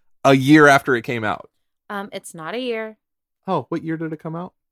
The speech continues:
Speaker 1: Oh, I think
Speaker 2: It's
Speaker 1: it was
Speaker 2: only
Speaker 1: two-
Speaker 2: been six months, asshole.
Speaker 1: Wait, wasn't it two thousand and what?
Speaker 2: Two thousand seventeen.
Speaker 1: Mm, what year are we in?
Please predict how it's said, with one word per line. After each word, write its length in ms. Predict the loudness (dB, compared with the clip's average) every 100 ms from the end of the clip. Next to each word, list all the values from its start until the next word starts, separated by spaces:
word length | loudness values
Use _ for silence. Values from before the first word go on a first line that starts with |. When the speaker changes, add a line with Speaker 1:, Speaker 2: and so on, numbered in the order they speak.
| _ _ _ _ -8
Speaker 1:
Oh, 80 | -6
I 80 |
think 160 | -6 -6
Speaker 2:
It's 60 | -6
Speaker 1:
it 20 |
was 60 |
Speaker 2:
only 100 | -6 -6
Speaker 1:
two- 40 |
Speaker 2:
been 180 | -6 -8
six 440 | -10 -8 -10 -10
months, 280 | -10 -8 -8
asshole. 400 | -10 -10 -10 -4
Speaker 1:
Wait, 240 | -2 0
wasn't 260 | 0 -2 -2
it 100 | -4
two 140 | -6
thousand 380 | -2 0 0 -2
and 260 | -2 -2 -6 _ _ _ -10
what? 220 | -8 -10 _ _ _ _ _ -18
Speaker 2:
Two 100 | -8
thousand 240 | -8 -8
seventeen. 380 | -10 -10 -12 -10
Speaker 1:
Mm, 240 | -8 -4
what 180 | -2 -2
year 140 | -2 -2
are 40 |
we 100 | -2
in? 120 | -4